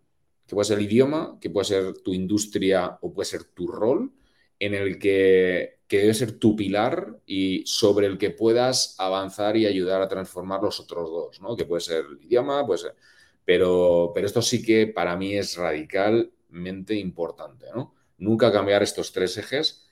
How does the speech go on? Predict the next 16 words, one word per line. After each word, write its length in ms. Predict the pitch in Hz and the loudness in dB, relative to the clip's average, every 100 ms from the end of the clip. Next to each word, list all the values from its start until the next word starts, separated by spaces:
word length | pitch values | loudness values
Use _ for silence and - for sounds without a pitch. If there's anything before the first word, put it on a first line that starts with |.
| _ _ _ | _ _ _
eh, 220 | 82 82 | -6 -6
estos 220 | - 87 85 | -6 -10 -8
tres 160 | 98 | -6
específicos, 760 | 98 - 78 78 - - - - | -6 -6 -8 -8 -12 -12 -14 -16
¿no? 140 | - _ _ - _ _ _ | -20 _ _ -20 _ _ _
Eh, 760 | 95 92 90 87 87 85 85 85 | 2 4 4 4 4 4 2 0
y, 1500 | 85 82 80 80 78 76 71 - 92 92 90 87 82 87 85 | -4 -8 -8 -10 -10 -10 -12 -12 -6 -2 0 -2 -2 -4 -4
y 40 | |
poco 200 | 85 - | -2 -2
más, 440 | 120 - - - _ - | -2 -2 -6 -10 _ -10
poco 220 | 90 92 | -4 0
más. 360 | 101 120 127 | 2 4 2
Eh, 220 | 110 85 85 | 4 4 4
al 100 | 82 | 2
final, 340 | 92 98 117 | 0 4 6
bueno, 400 | 110 98 82 - | 8 6 2 -4